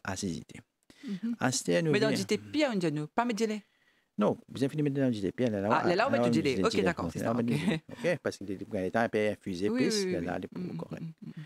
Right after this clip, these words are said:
Speaker 1: À ce stade, quand nous venons le côté constipation, là, il y a un problème majeur dans Maurice. Parce qu'il nous gagne beaucoup de monde, surtout de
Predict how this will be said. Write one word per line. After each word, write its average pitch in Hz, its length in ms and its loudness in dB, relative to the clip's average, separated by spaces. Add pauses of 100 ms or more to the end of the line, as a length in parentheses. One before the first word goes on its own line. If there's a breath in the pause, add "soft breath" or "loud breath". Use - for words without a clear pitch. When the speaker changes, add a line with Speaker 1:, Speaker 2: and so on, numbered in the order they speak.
(400 loud breath)
Speaker 1:
À 110 140 -2
ce - 60 0
stade, 185 320 2
quand 139 140 2
nous 135 140 4
venons 139 560 4
le 127 40 2
côté 110 1040 2 (420)
constipation, 117 960 -2 (140)
là, 117 560 0
il 104 120 -8
y 104 80 -2
a 98 40 -4
un 95 60 -6
problème 95 400 -4
majeur 87 400 -4
dans - 100 -10
Maurice. - 460 -12
Parce - 200 -12
qu'il 95 200 -6
nous 92 120 -6
gagne 90 180 -6
beaucoup 104 260 -8
de 123 280 -2
monde, 101 240 -4
surtout 95 360 -6
de 101 100 -4